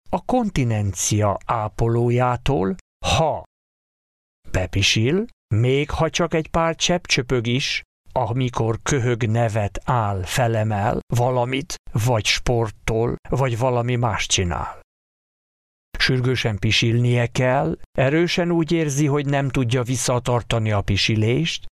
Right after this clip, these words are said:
vagy gyakran nem ér időben a W C-re. Gyakran és rendszeresen keveset pisil,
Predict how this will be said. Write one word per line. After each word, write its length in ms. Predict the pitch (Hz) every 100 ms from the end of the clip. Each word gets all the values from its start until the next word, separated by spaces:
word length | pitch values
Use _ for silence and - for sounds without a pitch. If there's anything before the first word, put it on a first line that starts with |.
| -
vagy 220 | 131 127
gyakran 480 | 107 120 - 120 120
nem 340 | 117 120 135
ér 320 | 127 139 131
időben 600 | 123 131 113 127 123 131
a 80 | 139
W 180 | 135 156
C-re. 640 | 135 - 82 76 64 - - _ _ _ _ _ _ _ _ - -
Gyakran 560 | 131 139 - 151 165
és 200 | 170 170
rendszeresen 800 | 165 156 151 170 156 156 - 165
keveset 560 | 165 170 143 120 110 -
pisil, 600 | 104 92 - 98 120